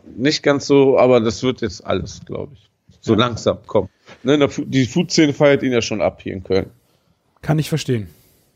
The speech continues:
Speaker 1: Ja.
Speaker 2: Was ich gesehen hab, äh, sieht gut aus. Ja. So.
Speaker 1: Ja.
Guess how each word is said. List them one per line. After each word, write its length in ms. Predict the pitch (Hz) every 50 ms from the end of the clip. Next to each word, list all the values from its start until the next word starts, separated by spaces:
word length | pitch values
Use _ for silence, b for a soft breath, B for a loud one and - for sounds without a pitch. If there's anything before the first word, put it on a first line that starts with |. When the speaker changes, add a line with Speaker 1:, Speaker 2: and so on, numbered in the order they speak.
| _ _ _
Speaker 1:
Ja. 240 | 127 127 135 - - - -
Speaker 2:
Was 160 | 127 139 143
ich 60 | 143
gesehen 340 | - 160 147 147 170 175 170
hab, 320 | 165 165 143 - - - -
äh, 360 | 143 143 143 143 143 139 127
sieht 180 | 123 123 120
gut 180 | - 127 127 120
aus. 380 | 107 95 95 98 - - - - _ b b b b b b b b b b b b b b b b b _ _ _ _ _ _ _ _ _ _ _ _ _ _ _ _ _ _ _ _ b b b b b b b b b b b b b b b b _ _ _ _ _
Ja. 320 | - 330 294 180 135 101 87 B B B B B B B B B B B B _ _
So. 140 | 131 127 131
Speaker 1:
Ja. 300 | 120 98 90 92 98